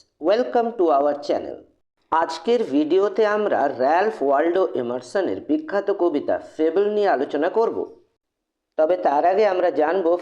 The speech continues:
ফেবল কাকে বলে। ফেবল হলো এক ধরনের গল্প বা কবিতা যার মাধ্যমে নীতি শিক্ষা দেওয়া হয়। ফেবলের চরিত্রগুলি প্রাণী, উদ্ভিদ বা প্রকৃতির কোনো অংশ হয়।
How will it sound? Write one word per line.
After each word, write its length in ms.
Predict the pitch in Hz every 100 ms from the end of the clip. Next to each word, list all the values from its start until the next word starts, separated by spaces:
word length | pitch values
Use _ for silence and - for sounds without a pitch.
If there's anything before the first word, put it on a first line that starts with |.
| -
ফেবল 260 | 156 170
কাকে 320 | 143 120 117
বলে। 300 | 92 - - - _ -
ফেবল 300 | 180 196 254
হলো 160 | 247 214
এক 260 | 165 156
ধরনের 340 | 180 190 190 139
গল্প 420 | 131 127 135 165
বা 140 | 180 180
কবিতা 440 | 151 107 - - - -
যার 160 | 131
মাধ্যমে 440 | 131 139 135 180 220
নীতি 280 | 233 240 208
শিক্ষা 400 | - - - 110
দেওয়া 280 | 90 76
হয়। 180 | - - -
ফেবলের 480 | 123 113 127 156 156
চরিত্রগুলি 800 | 117 98 107 - 135 156 202 127
প্রাণী, 560 | - 127 117 127 180 175
উদ্ভিদ 440 | 107 - 156 160
বা 100 | 208
প্রকৃতির 580 | 208 117 - 135 185 190
কোনো 240 | 185 180 175 -
অংশ 320 | 104 98 170
হয়। 360 | 185 - -